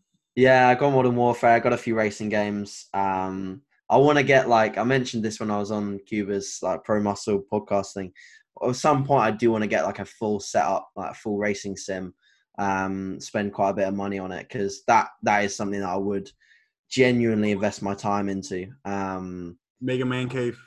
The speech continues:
Speaker 1: Yeah, like a man cave. Uh, I'm not sure Danny's too keen on me having a whole room for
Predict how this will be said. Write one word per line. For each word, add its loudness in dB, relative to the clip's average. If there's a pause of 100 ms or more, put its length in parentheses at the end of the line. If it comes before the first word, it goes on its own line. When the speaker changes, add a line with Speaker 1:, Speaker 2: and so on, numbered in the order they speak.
(400)
Speaker 1:
Yeah, 8
like 2
a -2
man 0
cave. -2
Uh, -6 (200)
I'm -2
not -2
sure -2
Danny's -2
too -6
keen -6
on -6
me -4
having -2
a -6
whole -2
room -2
for -6